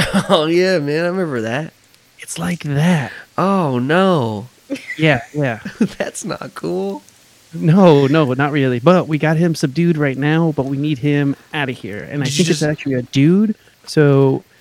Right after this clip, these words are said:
Speaker 2: he can't be hurt or anything.
Speaker 1: Did you turn him upside down?
Speaker 2: Yeah, well, of course.
Speaker 1: Oh, man, everyone knows that, huh?
Speaker 2: Uh, yeah.
Speaker 1: Hey,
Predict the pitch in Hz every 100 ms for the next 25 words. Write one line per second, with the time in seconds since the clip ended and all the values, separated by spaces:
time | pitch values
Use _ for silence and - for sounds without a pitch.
0 | _ _ - 165 - 156 160 143 160 131
1 | 123 113 107 - 123 _ 131 127 135 143
2 | 156 156 - 143 117 117 160 185 _ _
3 | _ _ _ _ 151 170 - 160 151 -
4 | 175 151 151 - 196 - 151 131 113 135
5 | 127 143 139 117 113 127 127 120 143 -
6 | _ _ _ _ _ - - 170 _ _
7 | - 170 170 196 123 110 - _ _ _
8 | _ _ _ - 160